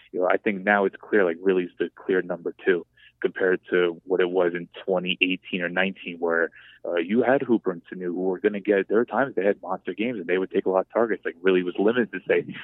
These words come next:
three or four. Now, Ridley's the clear number two. There's no denying that. So, uh, I think,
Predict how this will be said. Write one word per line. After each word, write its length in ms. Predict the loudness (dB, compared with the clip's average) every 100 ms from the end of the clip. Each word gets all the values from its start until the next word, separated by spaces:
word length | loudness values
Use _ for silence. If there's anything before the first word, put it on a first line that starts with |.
| -12 2
three 160 | 4
or 80 | 4 2
four. 300 | 2 2 0 -8 -20 -18 -14 0
Now, 460 | 2 4 2 -4 -10 _ _ _ _ -2
Ridley's 320 | -2 -2 -6
the 80 | -10
clear 220 | -4 -2
number 260 | -2 -6 -6 -2
two. 220 | -2 -2
There's 180 | -10 -4
no 140 | -4
denying 400 | -4 0 2 2 -4
that. 160 | -10 -8 -4
So, 260 | -2 -4 -8 -20 -12
uh, 340 | -6 -2 -2 -4 -12 _ -4
I 80 | -2
think, 220 | -2